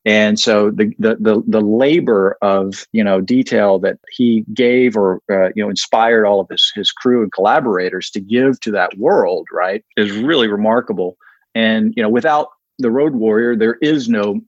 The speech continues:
uh, Fury Road, because so much of what they were, what was great about the Mad Max franchise that he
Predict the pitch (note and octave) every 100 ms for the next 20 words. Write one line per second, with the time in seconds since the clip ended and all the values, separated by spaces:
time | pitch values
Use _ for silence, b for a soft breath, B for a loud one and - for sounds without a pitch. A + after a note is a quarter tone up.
0 | - G2+ G2 G#2 - C3+ A2 F#2 A#2+ A#2
1 | F#2+ F#2 F2+ - G2+ F#2 - D3 C#3 A#2
2 | A#2+ A2 - - F#2 G#2 - G2+ G2 F#2+
3 | F#2+ _ b B2+ A2 G#2+ G#2+ C3 C3+ A2+
4 | G#2+ A2 A2 G#2+ G#2 F#2+ - - B2 C#3
5 | - F#2 F2+ F2+ F#2